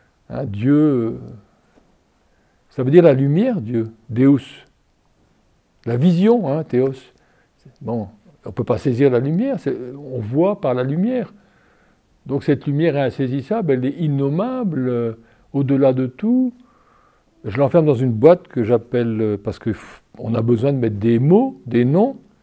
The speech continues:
mais on ne doit pas rester prisonnier des mots. Voilà, donc, euh, le bercement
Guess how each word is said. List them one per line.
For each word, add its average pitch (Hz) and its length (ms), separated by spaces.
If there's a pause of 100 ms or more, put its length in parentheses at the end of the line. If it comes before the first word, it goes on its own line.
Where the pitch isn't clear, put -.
(1400)
mais 143 420 (260)
on - 80
ne 127 40
doit 120 140
pas 156 80
rester 147 260
prisonnier 147 540
des 151 120
mots. 127 320 (1400)
Voilà, 123 300
donc, 131 340
euh, 117 200
le 120 120
bercement 160 920